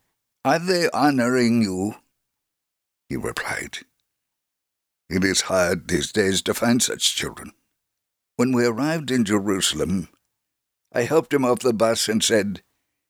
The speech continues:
"If your children were really following the Lord's commands, they would not leave you alone." He said,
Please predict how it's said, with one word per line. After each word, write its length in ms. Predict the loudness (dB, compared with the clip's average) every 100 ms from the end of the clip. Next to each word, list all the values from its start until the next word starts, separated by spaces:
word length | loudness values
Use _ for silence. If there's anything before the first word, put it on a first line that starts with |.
| _ _ _ _
"If 220 | -2 0
your 140 | 0 0
children 720 | 0 -2 0 0 2 2 2
were 120 | 0
really 580 | 0 -2 0 2 4 0
following 560 | 0 0 4 4 4 2
the 80 |
Lord's 260 | 2 0 -2
commands, 800 | -2 -2 -2 -4 -4 -2 -2 -6 _ _ _ _ _ _ _ _
they 120 | -2 0
would 200 | 0 0
not 260 | -2 -4
leave 280 | -6 -6 -8
you 140 | -8
alone." 400 | -8 -8 -10 -14 _ _ _ _ _ _ _ _ _ _ _ _ _ _ _
He 80 | -6
said, 300 | -4 -4 -6